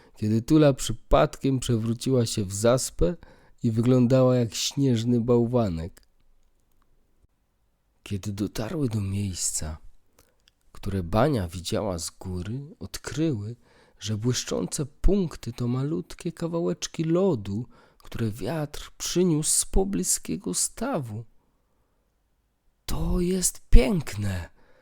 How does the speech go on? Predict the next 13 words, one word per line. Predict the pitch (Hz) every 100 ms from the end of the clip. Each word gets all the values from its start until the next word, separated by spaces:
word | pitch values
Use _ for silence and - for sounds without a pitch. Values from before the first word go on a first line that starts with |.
| _ _ _ _ _ _
powiedziała | 92 92 104 104
Fania, | - - 110 143 131
schylając | 117 - 117 120 117 120 120 -
się, | - 156 170 - _ _ _ _ _
by | 110 127
przyjrzeć | - - 117 156 180 127 135 -
się | 147
kawałkom | 147 165 175 170 170 160 156
lodu, | 175 131 85 90
które | - - 101 95
połyskiwały | - 104 101 107 - - 98 92 92
jak | 92 92 -
kryształy. | 107 107 - - - 98 85 90